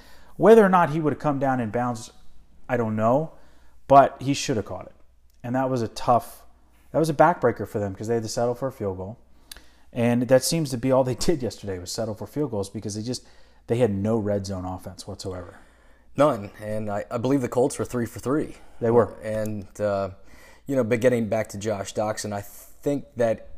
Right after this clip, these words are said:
Speaker 2: I think it's becoming a problem for him catching the big passes, with maybe the exception of the game against Seattle last year where he had that spectacular catch. But,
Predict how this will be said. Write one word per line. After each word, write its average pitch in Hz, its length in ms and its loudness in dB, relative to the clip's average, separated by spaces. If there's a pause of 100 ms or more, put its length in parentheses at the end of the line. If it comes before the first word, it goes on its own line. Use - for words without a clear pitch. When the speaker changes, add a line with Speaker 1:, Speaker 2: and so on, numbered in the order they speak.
(480)
Speaker 2:
I 135 80 2
think 220 160 2
it's - 80 -4
becoming 127 320 2
a - 40 -4
problem 123 600 4 (100)
for 117 160 -6
him 110 400 -6 (380)
catching 117 640 -2 (480)
the - 80 -8
big 127 280 2
passes, 127 540 -2 (320)
with 120 160 -2
maybe 170 240 8
the 196 140 4
exception 160 420 4
of 120 80 0
the 127 60 -2
game 135 260 2
against 123 260 0
Seattle 110 420 -2
last 104 320 -10
year 104 220 -6
where 107 200 -8
he 113 180 -6
had 107 340 -6 (280)
that 110 120 0
spectacular 127 680 2
catch. - 380 0
But, - 160 0